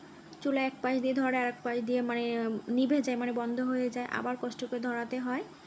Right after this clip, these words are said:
এরকম করতে করতে প্রায় দশ থেকে পনেরো মিনিট কেটে যায়। তো আমি এখন চুলাটা ভালো করে ধরে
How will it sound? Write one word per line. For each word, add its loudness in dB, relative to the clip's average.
এরকম 2
করতে -2
করতে 0
প্রায় 0
দশ 0
থেকে 0
পনেরো -2
মিনিট -2
কেটে 0
যায়। -2
তো -6
আমি 2
এখন 0
চুলাটা 0
ভালো -2
করে -2
ধরে 0